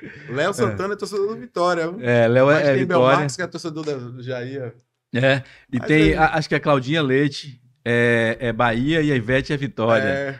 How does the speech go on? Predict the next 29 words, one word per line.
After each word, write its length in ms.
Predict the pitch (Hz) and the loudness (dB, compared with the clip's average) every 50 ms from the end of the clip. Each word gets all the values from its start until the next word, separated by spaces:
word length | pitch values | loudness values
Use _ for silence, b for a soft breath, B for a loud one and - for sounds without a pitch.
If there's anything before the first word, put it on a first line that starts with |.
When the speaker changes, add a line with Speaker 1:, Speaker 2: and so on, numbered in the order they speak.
| - - | -10 -4
Speaker 2:
Mas 220 | 117 123 143 143 | -2 -2 0 2
as 120 | 170 156 135 | 0 0 0
duas 240 | 113 120 139 160 170 | -2 -2 0 0 0
já 80 | 185 | -2
fizeram 340 | 180 - 190 160 175 175 170 | -4 -6 -6 -4 -4 -4 -4
um, 240 | 156 147 143 131 123 123 | -6 -4 -4 -2 -2 -2
um 60 | 117 | -2
grande 420 | 120 127 143 185 196 185 180 170 | -2 -2 -2 -4 -4 -6 -6 -6
evento, 600 | 151 139 139 127 120 98 113 113 117 113 - - 110 | -6 -4 -2 -4 -2 -2 -2 -4 -4 -6 -8 -10 -10
um 340 | 107 110 104 101 101 101 | -8 -6 -6 -4 -6 -6
show 340 | 101 - - 131 123 123 113 | -6 -6 -6 -4 -2 -2 -2
junto, 320 | 101 123 120 110 110 101 - - | -4 -6 -8 -10 -10 -14 -14 -10
ah, 180 | 107 107 107 | -8 -8 -6
na 100 | 110 113 | -6 -6
abertura 300 | 117 110 104 104 - 120 | -6 -6 -8 -8 -8 -10
do 60 | 113 - | -8 -8
campeonato 420 | 123 104 110 104 104 107 104 110 | -10 -8 -6 -4 -4 -4 -4 -6
uma 80 | 101 92 | -6 -6
vez 220 | 101 113 107 104 | -4 -6 -4 -2
aí. 120 | 101 92 110 | -2 -2 -2
Speaker 1:
Não, 160 | 135 165 190 | -2 0 4
eu 140 | 214 214 214 | 4 4 4
tava 280 | 214 - 196 214 233 254 | 4 0 -2 0 0 0
lá, 200 | 220 190 196 208 175 | 0 0 0 0 0
Speaker 2:
Não? 100 | 185 208 | -2 -4
Speaker 1:
cinco 200 | 240 254 247 269 | -6 -6 -4 -4
a 40 | 247 | -4
um 120 | 240 240 | -6 -6
Vitória. 580 | 247 247 - - 185 170 185 202 185 151 123 | -8 -10 -6 -4 -2 0 0 0 0 -2 -6